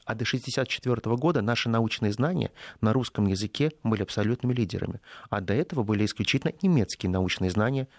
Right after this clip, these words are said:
в лидерах. Я полагаю, бы, как не было бы сейчас плохо, как бы нас не пытались загнать в угол либо в капкан,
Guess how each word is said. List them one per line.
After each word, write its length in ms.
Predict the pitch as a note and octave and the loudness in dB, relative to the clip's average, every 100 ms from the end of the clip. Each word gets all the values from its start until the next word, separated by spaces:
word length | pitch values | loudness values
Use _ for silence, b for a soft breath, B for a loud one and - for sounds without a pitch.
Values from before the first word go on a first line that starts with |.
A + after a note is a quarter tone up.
| b | b
в 40 | G#2+ | -2
лидерах. 400 | G2+ F2 - - - _ B B B B B B | 0 -2 -6 -10 -18 _ B B B B B B
Я 160 | - C3+ | -2 0
полагаю, 340 | C#3+ E3 G3 | 0 -2 0
бы, 140 | E3+ A#2+ | 0 0
как 260 | - D3 - | 0 -4 0
не 100 | E3 | 0
было 180 | C3+ | 0
бы 120 | A2 A2 | 0 0
сейчас 320 | - A2 G2 | 0 -2 0
плохо, 320 | - D#3+ - | 0 0 0
как 160 | - G2 | -4 -2
бы 80 | G2+ | 0
нас 200 | A2+ - | 0 0
не 100 | G2 | -2
пытались 420 | G2 A#2 A2 G2 | -2 -2 -2 0
загнать 420 | A2 A2+ A#2 - | 0 2 0 0
в 80 | A#2 | -2
угол 200 | C3 F#2+ | 0 2
либо 180 | G2 G2 | 2 -2
в 80 | |
капкан, 480 | - G2 - D3 G3+ | -2 -4 -2 -2 -2